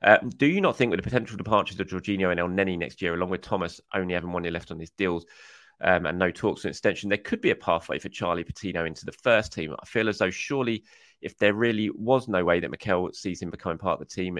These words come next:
you have to facilitate a sale now rather than allow him into the final year of his contract. For what reason?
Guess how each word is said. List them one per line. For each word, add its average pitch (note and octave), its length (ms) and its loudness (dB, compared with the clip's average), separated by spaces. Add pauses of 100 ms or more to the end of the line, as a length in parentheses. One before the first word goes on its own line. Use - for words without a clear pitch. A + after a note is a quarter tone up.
you E2+ 160 -10
have G#2 220 -4
to - 80 -20
facilitate F2+ 580 -8
a - 40 -18
sale E2 320 -2
now E2 240 0
rather E2 280 -2
than D#2+ 100 -6
allow D#2+ 220 0
him D#2+ 80 -6
into - 240 -16
the - 80 -16
final D#2 340 -10
year D2+ 300 -12
of - 60 -20
his - 100 -20
contract. - 480 -12
For E2 100 -16
what D#2 160 -6
reason? D#2+ 320 -14